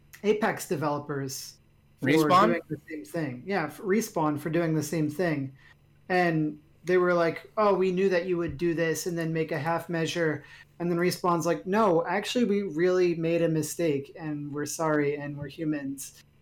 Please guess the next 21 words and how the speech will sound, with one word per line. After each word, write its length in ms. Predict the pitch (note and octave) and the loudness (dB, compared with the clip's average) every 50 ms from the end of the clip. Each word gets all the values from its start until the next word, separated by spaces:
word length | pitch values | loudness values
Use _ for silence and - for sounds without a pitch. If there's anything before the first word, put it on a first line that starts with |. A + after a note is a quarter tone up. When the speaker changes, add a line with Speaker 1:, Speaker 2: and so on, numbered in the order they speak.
| _ _ _ | _ _ _
Speaker 1:
And, 500 | F3 E3 E3 D#3+ D#3 D#3 D3+ D#3 D3+ - - _ _ _ _ _ _ _ _ - | -2 0 0 2 2 2 0 -2 -4 -8 -16 _ _ _ _ _ _ _ _ -4
you 160 | G3+ F#3 F#3 | -2 0 2
know, 380 | F3+ F3 E3+ E3 D#3+ D#3+ D#3+ - | 4 4 4 4 4 2 0 0
after 380 | G3 F3+ F3+ - - F#3 E3+ D#3+ | 0 0 0 0 0 0 0 0
talk 260 | - - F#3 G3+ G3 | -2 0 2 2 4
about 200 | F#3+ F#3 F#3 F3+ | 4 4 4 2
it 100 | F3+ F3 | 2 2
more, 500 | F3 F#3 G#3 G3 E3+ E3 D#3+ D#3 D#3+ - _ _ _ _ _ _ _ _ | 0 0 2 2 2 2 2 0 -2 -6 _ _ _ _ _ _ _ _
we're 300 | E3+ E3+ E3+ E3+ E3 D#3+ | 2 4 6 6 6 4
just 260 | C3+ - F3+ E3 - | 2 0 -2 -4 0
going 240 | - F#3+ F3+ F3 E3 | 0 2 2 2 0
to 480 | D3 - F3+ E3+ D#3+ D#3+ D#3 D#3 D#3+ - - - | 0 0 0 2 4 4 4 2 2 -2 -8 -10
reduce 400 | E3 D#3+ D#3 C#3+ E3 E3 D#3+ - | -8 -6 -4 -2 -4 -4 -4 -6
the 60 | - D#3+ | -10 -6
grind, 440 | D#3 D#3+ D#3 D#3 D#3 D3+ D3+ D3+ | -4 -2 -2 -2 0 -2 -2 -2
like, 220 | D3+ D3 D3 D3 - | -4 -6 -6 -6 -6
even 200 | D3+ D3 D3 C#3 | -6 -6 -8 -8
further. 340 | - D#3+ D3+ C3+ C3 C#3 C3+ | -6 -4 -4 -4 -4 -6 -8
So, 420 | - - F#3 F3 E3 D#3+ D#3 - - - - - _ _ _ _ | -6 -2 0 2 2 0 0 -4 -12 -20 -20 -20 _ _ _ _
essentially, 720 | F3+ - - - B3 C4 B3+ - A3 G3 F#3 F3 E3+ E3 | -4 -2 2 2 2 4 4 4 4 4 6 6 4 2
like, 360 | - E3+ E3+ D#3+ D3+ D3+ - | 2 2 2 2 2 0 -4